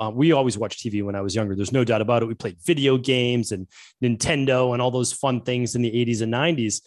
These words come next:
But whenever I would go to Maine, where my grandmother lived, there was no T V. And so, you know, we would play outside like kids and have a lot of fun. But when I would come in, I would watch her. She was always kind of curled up with this book. I'm like, "What are you reading?" And it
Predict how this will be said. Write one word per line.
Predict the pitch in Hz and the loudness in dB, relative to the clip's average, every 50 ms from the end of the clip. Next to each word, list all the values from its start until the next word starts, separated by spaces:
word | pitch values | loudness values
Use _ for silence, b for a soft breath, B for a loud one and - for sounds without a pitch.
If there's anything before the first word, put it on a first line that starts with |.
| B B B B B B _ | B B B B B B _
But | 143 147 170 175 - - - - _ | 2 2 2 2 -2 -6 -10 -10 _
whenever | - 123 135 143 156 165 160 170 165 | -2 0 2 2 2 2 2 4 2
I | 156 | 2
would | 147 139 127 | 2 0 2
go | 117 139 | 2 0
to | 131 117 | 0 0
Maine, | 110 117 139 185 202 160 131 123 120 117 117 | -2 -2 -2 0 0 0 -2 -2 -4 -4 -4
where | 117 | -4
my | 113 113 113 | -4 -4 -2
grandmother | 107 151 226 247 196 135 120 110 | 2 2 4 4 4 2 2 0
lived, | 104 110 110 107 104 - b b b b b b | 0 -2 -4 -4 -6 -12 b b b b b b
there | - 147 | 2 2
was | 147 131 | 2 4
no | 143 139 127 120 | 4 2 2 0
T | - - 123 110 | 0 -4 -4 -2
V. | 117 180 196 117 95 101 b b b b b b _ | 0 0 -2 -2 -4 -10 b b b b b b _
And | 143 143 139 135 135 135 131 123 | -2 0 0 0 0 -2 0 0
so, | - - 147 139 131 131 131 135 165 | 0 2 4 4 4 4 2 2 0
you | 208 254 | 0 0
know, | 220 | 2
we | 143 135 139 | 4 4 2
would | 131 - | 2 0
play | - 139 120 | -2 -4 -4
outside | 107 107 107 101 - - 185 160 160 160 156 151 147 | -4 -6 -8 -10 -2 0 2 2 2 2 -2 -2 -4
like | 147 143 139 - | -4 -4 -4 -4
kids | - 156 156 156 139 | -2 0 0 0 -2
and | 139 127 | -4 -4
have | 120 139 131 | -4 -2 -2
a | 131 | 0
lot | 127 123 117 | 0 0 -2
of | 113 - | -4 -2
fun. | - 220 233 175 131 117 b b b b b b b - | 0 2 2 2 0 -2 b b b b b b b 0
But | 160 160 139 131 | 0 0 0 0
when | 143 151 151 | -2 0 2
I | 147 147 | 2 2
would | 143 143 131 - _ _ _ | 0 0 -2 -6 _ _ _
come | - - 147 160 | -4 -2 0 0
in, | 208 254 233 175 | 2 2 2 2
I | 139 131 | 0 0
would | 127 120 | 0 0
watch | 139 135 135 - - | -2 -2 -2 -4 -4
her. | 214 214 185 | -6 -6 -6
She | - - | -6 -4
was | 127 123 110 | -4 -4 -6
always | - - 135 143 151 160 160 151 147 131 120 - | -2 0 4 4 4 4 4 4 2 0 -2 -4
kind | - - 120 | -4 -6 -6
of | 110 | -6
curled | - - - 143 127 123 | -6 0 2 2 2 2
up | 127 - | 0 -4
with | 110 101 | -6 -8
this | 107 - | -8 -6
book. | - - 247 254 - | 0 2 2 2 2
I'm | 143 113 | -2 -4
like, | 104 95 95 | -4 -4 -2
"What | 104 113 113 | 0 2 2
are | |
you | 113 120 | 4 4
reading?" | 156 226 269 214 131 113 | 4 4 6 4 4 2
And | 110 107 107 107 | 0 -2 -2 -4
it | 101 | -6